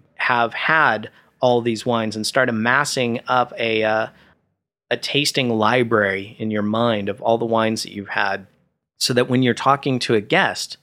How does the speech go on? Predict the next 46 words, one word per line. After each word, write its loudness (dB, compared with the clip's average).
it's -20
the -6
whole 2
reason 0
I 0
drink -2
wine -2
all -4
the -6
time, 0
and -4
that, -4
and -8
I -6
like -6
the -10
flavor -6
of -8
it, -6
but, -4
but 2
is 2
to -4
be 2
able 4
to 2
communicate -2
with -4
somebody 0
when -2
somebody 0
comes -4
in 0
and -2
said, 0
"Oh, 4
I 4
just -4
had -4
this." 0
I 0
can -2
be 0
like, 0
"Oh, 4
I, -2